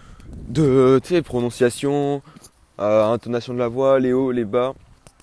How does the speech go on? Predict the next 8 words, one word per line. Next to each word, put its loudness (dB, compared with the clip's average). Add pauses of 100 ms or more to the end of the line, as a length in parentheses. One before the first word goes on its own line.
(400)
On -4
n'y -2
pense -8
que 0
très -4
rarement -2
au -6
final. -6